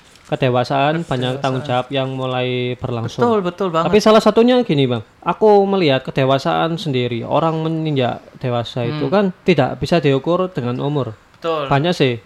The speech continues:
Speaker 1: orang yang umur dua puluh enam, dua puluh tujuh, tapi tinggal kakak bocah atau
Speaker 2: Kekanak-kanakan,
Speaker 1: orang
Speaker 2: heeh.
Speaker 1: bany-, umur dua tiga sampai dua puluh empat, tapi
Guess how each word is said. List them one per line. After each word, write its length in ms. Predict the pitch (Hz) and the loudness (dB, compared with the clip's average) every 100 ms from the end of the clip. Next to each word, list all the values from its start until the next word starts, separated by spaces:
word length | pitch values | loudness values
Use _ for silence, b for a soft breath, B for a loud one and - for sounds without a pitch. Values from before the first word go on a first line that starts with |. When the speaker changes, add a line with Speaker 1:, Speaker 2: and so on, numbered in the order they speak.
| - | 0
Speaker 1:
orang 320 | 143 143 143 | 0 2 0
yang 380 | 143 139 139 139 | -2 -2 -4 -4
umur 320 | 135 131 127 | -4 -2 -4
dua 260 | - 127 113 | -6 -6 -6
puluh 60 | |
enam, 180 | 135 165 | -4 -6
dua 180 | 160 127 | -4 -4
puluh 80 | 135 | -4
tujuh, 160 | - 151 | -4 -4
tapi 180 | 151 | -2
tinggal 300 | 151 151 151 | -2 -2 -4
kakak 180 | 143 147 | -4 -6
bocah 420 | - 123 - 156 170 | -4 -6 -2 -2 -2
atau 180 | - - | -8 -20
Speaker 2:
Kekanak-kanakan, 540 | 151 151 147 147 143 | -8 -4 0 2 4
Speaker 1:
orang 280 | 143 147 147 143 | 4 4 4 2
Speaker 2:
heeh. 160 | 131 131 | -2 0
Speaker 1:
bany-, 300 | 131 131 139 | -2 -2 -6
umur 260 | 147 151 156 | -6 -4 -2
dua 140 | 131 | -2
tiga 240 | 131 - 147 | -2 -4 -2
sampai 180 | 165 156 | -2 -2
dua 160 | 139 | -2
puluh 80 | 123 | -2
empat, 160 | 160 170 | -4 -6
tapi 200 | - 165 | -6 -4